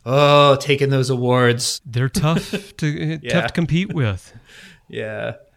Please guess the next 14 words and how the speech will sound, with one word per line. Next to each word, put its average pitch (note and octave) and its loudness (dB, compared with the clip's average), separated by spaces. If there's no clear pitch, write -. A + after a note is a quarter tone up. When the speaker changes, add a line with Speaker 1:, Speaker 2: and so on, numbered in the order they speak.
Speaker 2:
All A#2 -4
right. A#2 2
Well, A#2+ -4
that's F3+ 0
two G3 -2
thousand C3+ 0
three. F#2 -6
Let's D3 -6
move E3 -2
on D3+ 0
to C3 -2
two C3+ -6
thousand A2 -2
four. F#2+ -8